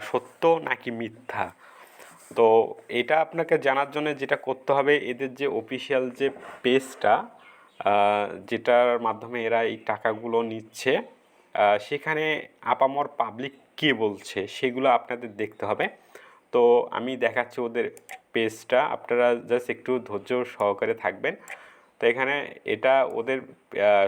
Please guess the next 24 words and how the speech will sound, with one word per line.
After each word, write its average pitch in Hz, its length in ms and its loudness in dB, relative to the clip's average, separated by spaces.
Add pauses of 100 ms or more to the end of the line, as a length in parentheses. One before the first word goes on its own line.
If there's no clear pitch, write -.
শপিং 131 360 -6
পেজটার 123 420 -2
নাম 120 220 0
হচ্ছে 160 360 2 (680)
আমার 120 400 0
কার্ট 147 360 0
অনলাইন 120 500 0
শপিং। 107 800 -4 (400)
তো 113 420 2
এটা 156 640 2 (140)
আমি 147 240 -6
দেখাচ্ছি 139 560 -2
যে 139 320 0 (500)
এরা 131 160 -2 (180)
কী 185 240 -8
করতেছে, 139 520 -2
মানে 127 320 0
কীভাবে 135 600 -2
এরকম 127 440 -6
একটা, 120 580 4 (440)
আহ, 98 180 2
ব্যাপার, 110 380 2
আহ, 101 640 -2
এরা 110 180 0